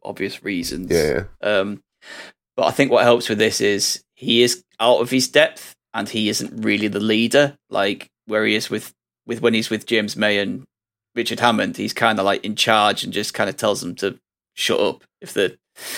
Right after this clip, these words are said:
Speaker 1: trying to argue back. Whereas this, he, he, he kinda has to listen to people and get, and he, and he has to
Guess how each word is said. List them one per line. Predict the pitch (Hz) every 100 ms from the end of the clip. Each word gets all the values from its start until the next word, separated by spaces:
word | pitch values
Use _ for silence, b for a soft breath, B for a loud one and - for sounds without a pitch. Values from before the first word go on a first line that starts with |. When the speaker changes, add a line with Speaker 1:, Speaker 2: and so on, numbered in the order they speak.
| B _ -
Speaker 1:
trying | 113
to | 104 -
argue | 107 107 101
back. | 107 104
Whereas | 101 107 117
this, | 120 -
he, | 104 -
he, | 110 -
he | -
kinda | 123 120
has | - 120 -
to | -
listen | 123 123 127
to | -
people | - 147 147 165
and | 143
get, | - -
and | 113
he, | -
and | 117
he |
has | 120 120
to | - 117